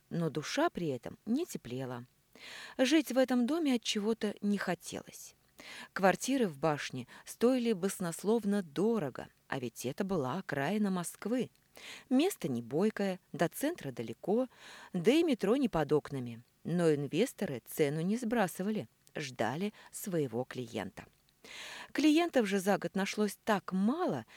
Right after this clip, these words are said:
что большая часть окон с наступлением темноты так и оставалась темной. За это время местный предприниматель, чье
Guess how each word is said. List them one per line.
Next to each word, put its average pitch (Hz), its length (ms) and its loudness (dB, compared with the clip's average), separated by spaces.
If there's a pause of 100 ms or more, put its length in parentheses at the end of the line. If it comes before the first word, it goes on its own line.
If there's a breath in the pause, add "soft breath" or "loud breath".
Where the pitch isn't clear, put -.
(120)
что - 280 4
большая 156 440 0
часть - 460 -6
окон 233 380 2
с - 100 -12
наступлением 147 580 -2
темноты 233 580 0 (280)
так 381 240 -2
и 190 40 2
оставалась 156 640 -4
темной. 135 360 -8 (880 loud breath)
За 208 160 4
это 311 220 6
время 269 340 4
местный 156 380 2
предприниматель, 139 880 -4
чье 147 320 -2